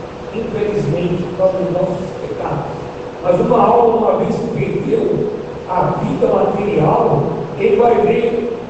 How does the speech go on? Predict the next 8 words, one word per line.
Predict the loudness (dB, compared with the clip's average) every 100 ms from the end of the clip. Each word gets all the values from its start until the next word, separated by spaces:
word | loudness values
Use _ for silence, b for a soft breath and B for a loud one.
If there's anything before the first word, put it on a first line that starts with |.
| -4
a | -2 -2 0
necessidade | 2 4 4 2 -2 -4 -4 -2 0 2 0 -2 -6
de | -6 -2
Deus. | 2 2 0 -4 -6 -8 -10 -10 -12 -10 -10 -12 -12 -12 -12 -10 -10 -12 -12 -12 -12 -12 -12 -12 -12 -12 -12 -12 -12 -12 -12 -12 -8 0
Eu | 4
não | 4 2 -2 -4 -4 -2
poderia | 0 0 2 2
dizer | 2 2 2 2 2 2 0